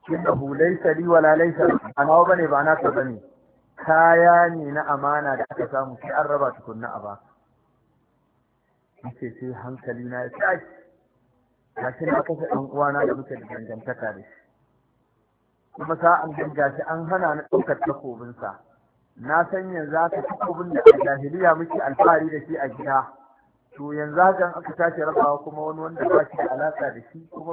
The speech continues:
ba shi ya kashe shi ya samu. Sai na juyo da damuwa a cikin zuciyata. Ya ce to, ana haka da haka sai aka rawaito,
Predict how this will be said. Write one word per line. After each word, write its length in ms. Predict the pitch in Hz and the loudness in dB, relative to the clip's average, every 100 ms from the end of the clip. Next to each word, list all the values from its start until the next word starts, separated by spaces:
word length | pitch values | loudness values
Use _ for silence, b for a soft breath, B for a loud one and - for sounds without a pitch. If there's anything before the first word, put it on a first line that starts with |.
| 156 | 2
ba 140 | 131 | 2
shi 80 | - | -6
ya 80 | 156 | -12
kashe 260 | - - 139 | -12 -14 -14
shi 100 | 147 | -8
ya 220 | - 143 - | -6 -4 0
samu. 320 | 156 156 120 _ _ _ _ _ _ _ _ - | 0 0 -8 _ _ _ _ _ _ _ _ 0
Sai 600 | - - - - 139 139 | 0 -2 -16 -18 -12 -10
na 140 | 143 | -10
juyo 680 | 131 143 147 147 147 147 147 _ _ _ | -12 -16 -16 -14 -10 -12 -12 _ _ _
da 140 | - - | -16 -8
damuwa 500 | 127 123 131 151 156 147 | -6 -6 -2 2 4 4
a 120 | - | -2
cikin 260 | - 127 120 | -10 -12 -12
zuciyata. 640 | 123 - 117 101 - 101 _ _ _ _ _ _ _ _ _ _ _ _ _ _ _ _ _ _ _ _ _ _ _ | -16 -14 -10 -10 -12 -18 _ _ _ _ _ _ _ _ _ _ _ _ _ _ _ _ _ _ _ _ _ _ _
Ya 140 | 131 | -16
ce 180 | - 123 - | -14 -16 -14
to, 160 | 110 - - _ | -18 -18 -20 _
ana 420 | - 170 - - - | -2 0 0 -2 -6
haka 260 | - - 143 | -8 -4 -6
da 80 | - | -4
haka 460 | 156 180 170 135 - _ _ _ _ _ _ _ - | -4 2 2 0 -6 _ _ _ _ _ _ _ -10
sai 160 | 160 160 | -8 -4
aka 280 | 160 151 135 | -4 -2 -2
rawaito, 560 | 147 147 143 147 143 | -2 -2 -6 -8 -10